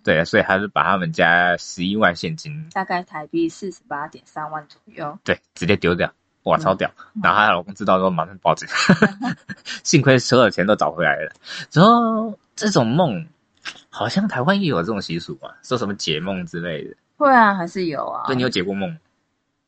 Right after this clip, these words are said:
Speaker 2: 嗯，没有。可是就是有时候会上网，比如说梦到什么，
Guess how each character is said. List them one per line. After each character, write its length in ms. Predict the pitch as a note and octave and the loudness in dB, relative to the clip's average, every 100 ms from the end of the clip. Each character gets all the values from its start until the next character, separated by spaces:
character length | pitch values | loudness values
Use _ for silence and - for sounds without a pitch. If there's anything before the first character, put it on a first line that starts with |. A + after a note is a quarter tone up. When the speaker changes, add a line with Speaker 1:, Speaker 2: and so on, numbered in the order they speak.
| _ - | _ -20
Speaker 2:
嗯， 360 | E3+ E3+ E3 | -18 -16 -12
没 260 | D#3+ D3+ D#3+ | -10 -8 -4
有。 120 | D#3+ | -6
可 160 | D3 F3 | -6 -10
是 200 | G#3 G3+ | -8 -6
就 120 | G#3 | -6
是 140 | G#3+ | -4
有 140 | F#3 C#3+ | -6 -6
时 120 | E3 | -4
候 200 | F3 F3+ | -2 -2
会 140 | G3+ | -2
上 240 | F3 F#3+ D#3 | -4 -4 -4
网， 100 | C#3 - _ | -6 -16 _
比 80 | E3+ | -4
如 80 | F3 | -4
说 140 | G3+ | -4
梦 200 | G3 F#3 | -4 -4
到 120 | F3+ | -4
什 160 | F3+ D3 | -8 -12
么， 120 | - | -20